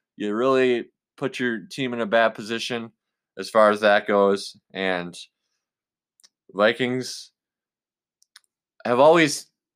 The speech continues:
had a good defense in recent memory, but this year especially, they've lost some players to free agency, to player transaction-y moves, and they've,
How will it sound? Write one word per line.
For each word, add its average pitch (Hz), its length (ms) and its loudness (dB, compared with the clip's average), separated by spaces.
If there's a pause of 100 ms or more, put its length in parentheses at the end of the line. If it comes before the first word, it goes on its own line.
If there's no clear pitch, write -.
(300)
had 127 260 0
a 165 40 0
good 151 180 -6
defense 165 460 -2
in 135 120 -6
recent 143 340 -6
memory, 147 520 -6
but 107 300 -2
this 139 260 -4
year 120 460 0
especially, 101 840 0 (360)
they've 95 160 -4
lost 113 300 4
some 120 140 -6
players 117 420 0
to 113 100 -18
free 107 220 -6
agency, 104 720 -6 (340)
to 92 360 2 (120)
player 110 440 2
transaction-y 104 840 -2
moves, 98 640 -4 (480)
and 95 420 -2 (600)
they've, 101 420 2